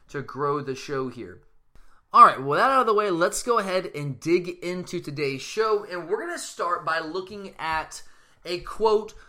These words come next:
from Lindy's magazine. Uh, Lindy's, I, I don't really buy these magazines anymore. Actually, when I was, uh, uh, preparing for today's show, what I did is I went into a Kroger and just found, uh, different copies of these ma-, of these magazines and just took pictures of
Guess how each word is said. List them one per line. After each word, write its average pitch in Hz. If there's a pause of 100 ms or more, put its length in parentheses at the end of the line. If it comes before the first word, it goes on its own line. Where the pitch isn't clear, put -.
(160)
from 175
Lindy's 202
magazine. 151
Uh, 135
Lindy's, 247 (180)
I, 190
I 240
don't 320
really 262
buy 151
these 185
magazines 185
anymore. 190
Actually, 180
when 170
I 170
was, 151
uh, 135 (540)
uh, 139
preparing 170
for 185
today's 180
show, 185
what 180
I 156
did 165
is 165
I 139
went 156
into 160
a 151
Kroger 165
and 147
just 143
found, 151 (340)
uh, 135 (420)
different 165
copies 147
of 143
these 139
ma-, 143
of 135
these 135
magazines 143
and 127
just 131
took 147
pictures 151
of 127